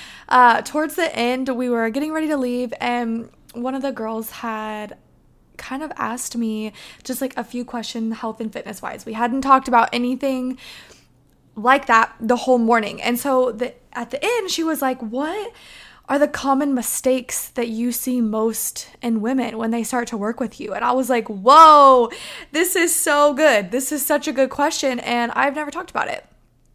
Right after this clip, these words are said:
So I was, like,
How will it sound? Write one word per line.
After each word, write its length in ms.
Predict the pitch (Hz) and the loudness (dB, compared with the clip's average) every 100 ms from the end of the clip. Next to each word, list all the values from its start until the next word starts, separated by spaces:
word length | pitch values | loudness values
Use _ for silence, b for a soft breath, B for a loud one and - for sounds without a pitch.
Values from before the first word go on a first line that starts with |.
| _ _ _ _ - - | _ _ _ _ -20 -16
So 360 | - 277 254 247 B B B B _ _ - | -2 2 4 2 B B B B _ _ -2
I 100 | 247 | 2
was, 160 | 262 247 | 2 2
like, 220 | 233 | -4